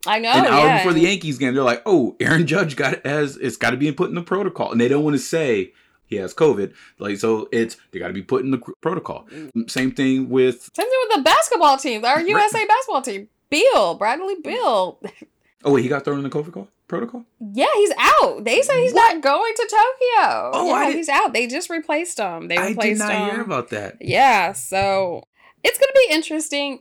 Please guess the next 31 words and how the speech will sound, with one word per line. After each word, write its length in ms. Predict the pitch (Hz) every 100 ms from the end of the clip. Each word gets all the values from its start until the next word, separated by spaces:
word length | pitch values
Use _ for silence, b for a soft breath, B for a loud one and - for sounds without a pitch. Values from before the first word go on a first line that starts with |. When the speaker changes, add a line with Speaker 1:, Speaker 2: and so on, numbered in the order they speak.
| -
Speaker 1:
I 120 | 208
do 220 | 214 226 254
hope 140 | 226
that 120 | 208
everyone 340 | 175 196 190 185
stays 320 | - 170 170
safe. 260 | 180 180 -
Of 120 | 175
course, 300 | 190 180 -
our 80 | 165
Speaker 2:
Yes. 160 | 165 180
Speaker 1:
athletes, 180 | - 175
all 260 | - 165 170
the 120 | 170
rest 180 | 165 180
of 40 |
the 40 | 170
athletes 280 | 175 175 185
around 180 | 175
the 80 | 175
world, 380 | 175 175 175 180
we 100 | 175
hope 100 | 175
Speaker 2:
Yes. 80 | -
Speaker 1:
that 100 | -
they 120 | 165
stay 260 | 156 160 156
safe. 400 | - 170 165 -
We 100 | 170
hope 240 | 165 180
that, 280 | 170 170